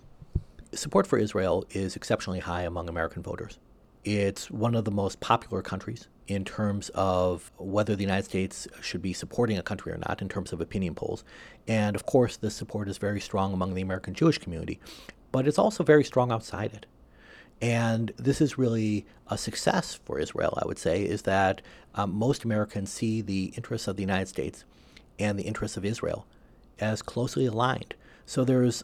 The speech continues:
a lot of, in my view, almost a conspiratorial talk about, you know, Israeli influence in some nefarious way. But in fact, it, to me, it's quite the opposite. It's quite open.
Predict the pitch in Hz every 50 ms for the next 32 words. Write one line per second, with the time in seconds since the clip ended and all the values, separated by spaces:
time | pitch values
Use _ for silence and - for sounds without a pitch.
0 | - - 139 151 143 139 135 120 110 110 98 95 85 98 104 95 101 85 85 87
1 | 82 87 - - - - - - 107 107 104 101 - - 82 82 - - 98 -
2 | - 117 107 92 - - 104 117 98 80 - - - 73 - - - - - 90
3 | 80 78 82 - - - - - - - - - - 107 92 - 107 110 92 87
4 | 92 101 98 98 - 98 98 92 - 95 90 85 - - 87 - - 104 98 92
5 | 90 90 87 85 85 - - 90 95 95 87 80 - - - 95 120 107 90 90
6 | - - - - - - - 117 120 120 120 - - - - - 117 117 - 139
7 | 147 165 165 - - 101 - - 131 127 127 123 - - 120 120 - 117 110 -
8 | - - - - - - - - - - - - 120 139 - - 147 175 - -
9 | -